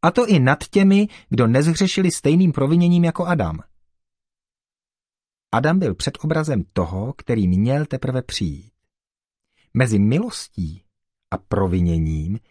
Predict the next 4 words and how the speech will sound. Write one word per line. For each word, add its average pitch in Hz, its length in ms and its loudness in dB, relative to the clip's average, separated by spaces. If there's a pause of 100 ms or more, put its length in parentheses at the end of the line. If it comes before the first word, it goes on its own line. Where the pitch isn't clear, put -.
(180)
je 107 340 0
ovšem 135 460 -2
rozdíl. 82 640 -6 (1000)
Ano, 196 280 0